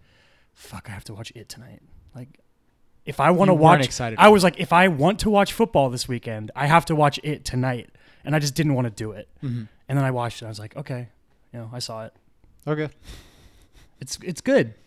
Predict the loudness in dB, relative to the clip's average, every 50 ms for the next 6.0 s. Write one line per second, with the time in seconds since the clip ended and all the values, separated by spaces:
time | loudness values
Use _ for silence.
0 | _ _ -10 -8 -6 -6 -8 -10 -12 -8 -4 -4 -2 -2 -4 -6 -8 -8 -8 -8
1 | -10 -8 -6 -6 -6 -6 -8 -8 -6 -6 -4 -2 -2 -2 0 0 -2 -2 -4 -8
2 | -14 -18 -20 -20 _ _ _ -16 -16 -16 -16 -18 _ _ -12 -8 -4 -4 -4 -4
3 | -4 -4 -4 -4 -2 0 0 0 2 2 0 0 0 -2 -6 -12 -14 -16 _ -4
4 | -2 -2 -2 -2 -4 -4 -4 -2 -2 -2 0 0 -2 -2 -2 -2 -2 0 0 -2
5 | -2 -4 -6 -4 -4 -4 -4 -4 -6 -8 -8 -6 -4 -4 -4 -2 -4 -4 -6